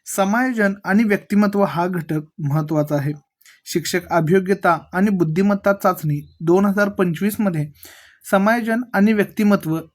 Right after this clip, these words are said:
यावर प्रश्न येण्याची शक्यता जास्त आहे, कारण दोन हजार बावीसच्या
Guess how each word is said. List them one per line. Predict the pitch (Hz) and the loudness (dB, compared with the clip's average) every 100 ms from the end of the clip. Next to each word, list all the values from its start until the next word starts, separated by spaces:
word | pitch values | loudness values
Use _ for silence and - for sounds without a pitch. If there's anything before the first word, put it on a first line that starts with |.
| _ | _
यावर | 175 170 196 160 160 | 0 2 2 0 -6
प्रश्न | 160 - 160 175 | -10 -6 -6 -4
येण्याची | 170 156 151 175 | -4 -4 -6 -8
शक्यता | 170 156 151 147 156 - - 143 | -10 -10 -10 -8 -10 -10 -12 -4
जास्त | 143 135 156 | -4 -4 -6
आहे, | 139 139 135 _ _ - - _ - | -6 -6 -8 _ _ -20 -20 _ 0
कारण | 202 190 160 151 - - - | 2 2 -2 -10 -16 -20 -4
दोन | 160 208 | 2 4
हजार | 226 220 220 | 4 2 0
बावीसच्या | 208 185 180 - 202 | 2 0 -2 -4 0